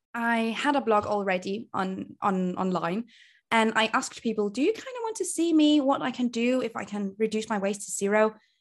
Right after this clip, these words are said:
Is that something people would be interested in?" And apparently,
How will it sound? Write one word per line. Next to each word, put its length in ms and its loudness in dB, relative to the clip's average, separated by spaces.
Is 100 -4
that 160 2
something 300 -2
people 240 -4
would 160 0
be 120 -4
interested 400 2
in?" 220 2
And 140 2
apparently, 800 2